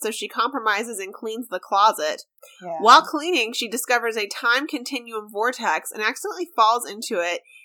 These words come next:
Speaker 1: entering a detective noir world involving counterparts of the main character.
Speaker 2: Yeah, but it's
Speaker 1: Um,
Speaker 2: like, it's, it's Casablanca.
Speaker 1: So then she becomes a waitress at a cafe. Um, and yeah,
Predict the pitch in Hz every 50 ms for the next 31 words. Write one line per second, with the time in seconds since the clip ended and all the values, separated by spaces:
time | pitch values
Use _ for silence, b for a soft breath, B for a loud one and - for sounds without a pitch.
0 | B B - 240 254 - 302 277 262 262 262 226 214 220 214 220 - - 247 226
1 | - - 254 240 240 220 208 202 196 190 202 202 208 208 202 202 - 196 196 202
2 | 190 185 185 185 180 - 147 196 202 190 202 196 202 208 208 208 208 - 226 208
3 | 196 202 202 - 208 185 180 - - 185 185 190 180 180 180 165 175 - - 214
4 | 165 156 156 - - - 101 87 73 - - _ _ _ _ _ _ _ _ _
5 | _ _ _ _ _ _ _ _ _ _ - 196 180 - - - - 185 180 151
6 | 120 95 69 - 196 190 - - - - - 175 - - - _ - 165 175 -
7 | _ - _ 143 135 - - - - - - - - - - - - - - _
8 | _ _ _ _ _ _ _ _ _ - - 277 269 277 269 - 302 269 269 269
9 | 302 302 277 262 247 226 208 196 175 196 202 220 262 - 294 269 262 254 269 277
10 | - - - 226 208 202 208 - - 240 233 196 196 226 - - 226 202 196 196
11 | 196 190 190 190 185 185 185 196 214 - _ _ _ _ _ _ _ _ _ _
12 | _ _ _ _ _ _ _ 208 190 180 156 139 131 107 101 95 82 - - 220
13 | 240 _ _ _ _ _ _ _ _ _ _ _ 214 220 226 214 214 208 226 208
14 | 185 170 175 196